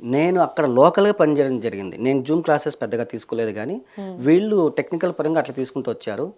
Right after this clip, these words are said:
Speaker 2: మ్మ్.
Speaker 1: ఆ, లోకల్‌గా నేను అందుబాటులో ఉండి టీచ్ చేస్తూ
Speaker 2: మ్మ్.
Speaker 1: దాదాపు రోజుకు పద్నాలుగు లక్షల మంది ఇన్‌ఫ్లో, అవుట్‌ఫ్లో ఉంటుందండి బాలీకి.
Speaker 2: ఓ,
Speaker 1: So many
Speaker 2: గ్రేట్.
Speaker 1: countries నుంచి.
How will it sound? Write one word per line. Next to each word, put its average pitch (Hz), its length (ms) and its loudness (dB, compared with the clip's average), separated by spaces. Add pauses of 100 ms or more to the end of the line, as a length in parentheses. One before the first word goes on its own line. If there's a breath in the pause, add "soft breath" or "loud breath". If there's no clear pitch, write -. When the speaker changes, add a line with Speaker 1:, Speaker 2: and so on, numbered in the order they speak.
(120)
Speaker 2:
మ్మ్. 185 420 -18
Speaker 1:
ఆ, 120 140 -6
లోకల్‌గా 180 560 -2
నేను 147 220 -4
అందుబాటులో 127 460 -2
ఉండి 127 240 -4
టీచ్ 127 360 -8
చేస్తూ 117 280 -8
Speaker 2:
మ్మ్. 190 640 -18
Speaker 1:
దాదాపు 143 460 -2 (120)
రోజుకు 185 340 -4
పద్నాలుగు 135 440 -2
లక్షల 123 260 -6
మంది 143 280 -6
ఇన్‌ఫ్లో, 135 480 -2
అవుట్‌ఫ్లో 117 380 -6
ఉంటుందండి 98 480 -10
బాలీకి. 92 540 -10 (420)
Speaker 2:
ఓ, 196 240 -10 (200)
Speaker 1:
So - 300 -14
many - 100 -2
Speaker 2:
గ్రేట్. 120 240 -2
Speaker 1:
countries 110 360 -8
నుంచి. 101 280 -14